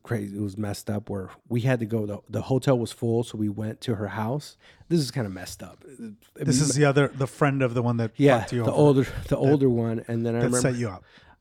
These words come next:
Speaker 1: as, as I walked through her house, I looked to her right, and there's a, uh, another room,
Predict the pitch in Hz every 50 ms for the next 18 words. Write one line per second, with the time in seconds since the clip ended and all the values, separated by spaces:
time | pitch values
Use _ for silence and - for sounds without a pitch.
0 | _ - 123 123 - - 120 113 120 117 113 120 127 131 131 - 135 120 113 110
1 | 127 117 - 117 110 117 123 - - - 117 107 107 107 110 127 165 175 - -
2 | _ _ - 107 110 107 98 - 101 95 - _ _ _ _ _ _ _ _ _
3 | _ _ - 110 107 101 95 - 107 113 113 117 123 131 123 113 110 117 123 139
4 | 151 160 156